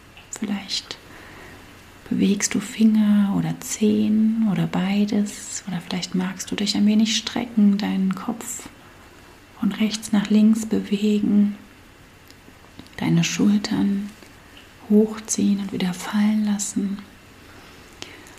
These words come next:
Und mit einem tiefen Ausatmen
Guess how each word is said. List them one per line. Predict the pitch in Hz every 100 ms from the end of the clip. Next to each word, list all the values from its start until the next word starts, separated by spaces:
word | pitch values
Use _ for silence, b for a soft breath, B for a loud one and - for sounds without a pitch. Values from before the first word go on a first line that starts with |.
| B B B -
Und | 285
mit | 277
einem | 202 202 202
tiefen | - 226 220 220 214 208 - 185 202
Ausatmen | 190 208 208 233 185 196 196 - 208 196 196 196 202